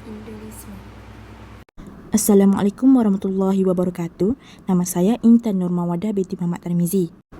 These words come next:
Speaker 2: Saya akan menceritakan mengenai isu dan cabaran institusi pengurusan, baik dalam tradisi Islam maupun Barat, dalam era globalisasi dan kemajuan teknologi maklumat. Institusi pengurusan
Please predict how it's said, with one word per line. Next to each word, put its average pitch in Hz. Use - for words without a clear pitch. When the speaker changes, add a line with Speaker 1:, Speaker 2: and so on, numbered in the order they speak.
Speaker 2:
Saya 247
akan 226
menceritakan 214
mengenai 220
isu 240
dan 202
cabaran 233
institusi 240
pengurusan, 180
baik 190
dalam 180
tradisi 180
Islam 226
maupun 254
Barat, 175
dalam 180
era 254
globalisasi 208
dan 208
kemajuan 233
teknologi 202
maklumat. 185
Institusi 277
pengurusan 208